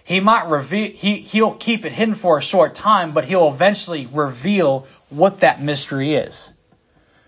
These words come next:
And so we see that what we couldn't see in the Old Testament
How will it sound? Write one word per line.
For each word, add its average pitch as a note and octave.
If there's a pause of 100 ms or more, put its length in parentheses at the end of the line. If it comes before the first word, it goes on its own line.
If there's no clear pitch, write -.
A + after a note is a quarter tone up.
(680)
And D#3+
so F3+
we E3+
see A3
that D#3+ (440)
what G3+
we G3
couldn't F#3
see G#3
in F3+
the E3+
Old G3
Testament F3